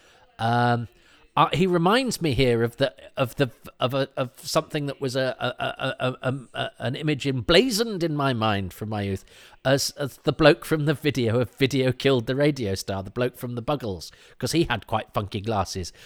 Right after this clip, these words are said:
And I'm sh-, I'm sure I read an interview with Lawrence Payne where he said that those glasses, uh, were prescription glasses for him that cost about three hundred quid, uh, whereas he'd got his own glasses that,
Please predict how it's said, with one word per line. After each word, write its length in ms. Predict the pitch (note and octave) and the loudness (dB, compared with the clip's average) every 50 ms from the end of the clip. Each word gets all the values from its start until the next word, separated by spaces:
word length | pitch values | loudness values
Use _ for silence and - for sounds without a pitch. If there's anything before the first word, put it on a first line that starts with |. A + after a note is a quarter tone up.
| - - | -14 -6
And 120 | - B2 C3 | -2 0 0
I'm 120 | C3+ B2+ | 0 0
sh-, 100 | - - - | -2 -4 0
I'm 180 | - C#3+ C#3+ C#3+ | 0 0 0 0
sure 200 | - - F#3 F3+ | -2 0 2 2
I 60 | F3+ | 4
read 160 | E3 D3+ C#3+ | 4 2 2
an 100 | C#3 C#3 | 2 0
interview 280 | C#3+ D3+ - - C#3 B2+ | -2 -4 -4 -2 0 0
with 120 | A2+ G#2+ | 0 2
Lawrence 280 | A#2+ A2 G#2 A2 - - | 2 0 0 0 -4 -6
Payne 300 | - - A#2 A2+ A2 A2 | -2 0 0 0 0 0
where 160 | A#2 A#2 A2 | -2 -2 -2
he 100 | G#2 A#2 | -2 -4
said 240 | - - B2 A#2 - | -4 -4 -6 -4 -4
that 160 | - A2+ - - - - _ _ | -6 -6 -6 -8 -20 -20 _ _
those 300 | - C3+ C3+ B2+ A2+ - | -2 0 2 2 0 0
glasses, 560 | - C3 B2+ B2+ A#2+ A2+ - - A2+ G2 - | 0 2 4 4 2 0 -2 -6 -6 -4 -2
uh, 400 | A2 G#2 G#2 G#2 - - A2 A2 | -2 0 0 -2 -4 -8 -16 -14
were 180 | - - A#2 G#2+ | -8 -6 -6 -6
prescription 600 | - _ - - - - F3 - - - B2 G#2+ | -6 _ -12 -10 -6 -6 -6 -8 -6 -12 -10 -8
glasses 360 | A2 G#2+ F#2+ - - G#2 F#2+ | -6 -6 -6 -8 -10 -14 -12
for 100 | - G2 | -10 -8
him 160 | G2+ G2+ G2 | -8 -8 -8
that 100 | G#2 - | -10 -14
cost 260 | _ - C3+ - - - | _ -8 -8 -6 -6 -8
about 260 | G2 G2+ G2+ - - | -6 -8 -8 -8 -10
three 200 | - - B2 B2+ | -10 -6 -4 -4
hundred 400 | G#2+ G2 G2+ F#2 G#2 G2 - _ | -4 -4 -6 -8 -8 -10 -12 _
quid, 340 | - D3 B2+ F#2 E2 - - _ - - - - - _ _ - | -4 -4 -4 -4 -4 -8 -14 _ -20 -20 -20 -20 -20 _ _ -4
uh, 300 | A2 A2 A2 G#2+ A2 - - _ _ _ - | -2 0 0 0 -2 -4 -8 _ _ _ -4
whereas 280 | A#2 B2 B2+ A#2+ - | -2 0 0 0 0
he'd 160 | - B2 G#2+ | -2 -4 -2
got 160 | - C#3+ - - | -2 -2 -2 -2
his 140 | A#2 G#2 | 0 2
own 200 | C3 B2+ B2+ A#2+ | 2 2 2 2
glasses 540 | G2 A2 A2 G2 F#2 - - G#2+ G2 F2+ - | 0 0 2 2 0 0 -2 -4 -4 -6 -6
that, 220 | - - G#2+ - | -8 -8 -8 -8